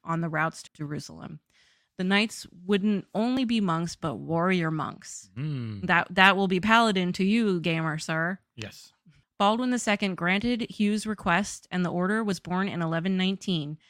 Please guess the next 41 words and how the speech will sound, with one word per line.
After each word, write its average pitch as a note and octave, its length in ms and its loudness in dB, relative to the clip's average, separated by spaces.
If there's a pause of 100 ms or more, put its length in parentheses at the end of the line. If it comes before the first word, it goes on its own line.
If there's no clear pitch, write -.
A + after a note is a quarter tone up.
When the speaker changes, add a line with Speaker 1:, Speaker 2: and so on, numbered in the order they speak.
(200)
Speaker 1:
In F#3 120 -2
eleven F3+ 420 2
twenty, B3 320 -2
Baldwin F#3 640 -2
had F3 720 -2
to - 100 -4
get E3 260 -2
all A3 240 2
of C4 60 -2
these A#3+ 220 -2
random G3 480 2
motley F#3 340 0
group F3 300 -4
of E3+ 100 -6
knights E3 400 -6
out F3 160 2
of A#3 140 -4
the A3 100 -4
Church F3+ 320 -4
of E3 80 -4
the E3 80 -6
Holy E3 300 -2
Sepulchre, E3 680 -4 (280)
which F3+ 180 0
had F3+ 160 0
become E3+ 480 -2
really B3 300 -2
crowded, E3+ 560 2 (400)
and F3 100 0
he F#3 120 2
gave G3 320 2
them F#3 500 0
their E3+ 180 0
own G3 200 0
headquarters. D#3+ 880 -8
They F3+ 100 2
were F3+ 140 2
gifted G#3 420 -2
the F3 80 -4
old G3+ 320 -2 (240)
palace. F#3 840 -2